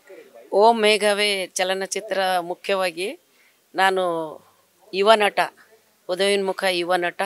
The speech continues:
ಅಖಿಲೇಶ್ ಬಂಗ್ಲೆ ಅವರಿಗೆ ಕರ್ನಾಟಕ ಜನತೆಯ ಪರವಾಗಿ, ಯುವ ಜನಾಂಗದ ಪರವಾಗಿ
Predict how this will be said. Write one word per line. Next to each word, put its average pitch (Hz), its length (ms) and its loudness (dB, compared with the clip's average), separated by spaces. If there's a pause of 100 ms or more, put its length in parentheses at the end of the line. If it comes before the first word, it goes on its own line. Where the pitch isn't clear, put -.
(180)
ಅಖಿಲೇಶ್ 190 500 -4
ಬಂಗ್ಲೆ 170 360 -2
ಅವರಿಗೆ 180 440 -4 (440)
ಕರ್ನಾಟಕ 196 680 0
ಜನತೆಯ 190 580 -2
ಪರವಾಗಿ, 175 580 -8
ಯುವ 175 160 -2
ಜನಾಂಗದ 180 520 -6
ಪರವಾಗಿ 165 680 -8